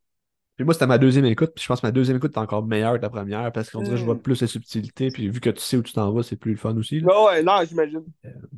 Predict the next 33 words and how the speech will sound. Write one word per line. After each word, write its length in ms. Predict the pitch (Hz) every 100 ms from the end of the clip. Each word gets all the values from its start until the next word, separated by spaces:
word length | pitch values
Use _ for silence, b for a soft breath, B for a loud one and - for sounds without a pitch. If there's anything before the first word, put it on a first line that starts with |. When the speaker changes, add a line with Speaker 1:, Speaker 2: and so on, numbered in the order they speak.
| -
Speaker 1:
mais 140 | - 117
c'est, 140 | -
mais 120 | 120
je 60 | 117
pense 100 | 170
que 40 | 170
je 40 |
préfère 300 | 135 123 131
encore 260 | 120 113 123
La 100 | 113
femme 140 | 120
de 60 | 113
mon 120 | 107
frère, 340 | - 120 170
mais, 180 | 143 110
euh, 240 | 101 98 104 110 113 _
c'était 140 | -
Speaker 2:
Ok. 40 | 185
Speaker 1:
écœurant. 200 | 101 127
Puis 160 | -
le 140 | 131 123
court-métrage 520 | 135 165 135 170 165
aussi, 200 | 135 175
ça 140 | 160 120
s'appelle, 420 | 117 - 135 135
euh, 120 | 113
Quelqu'un 380 | 104 120 - 143
d'extraordinaire, 580 | 139 - 127 120 127 151
ou 60 | 165
quelque 60 | 139
chose 120 | 131
comme 100 | 127
ça. 140 | 135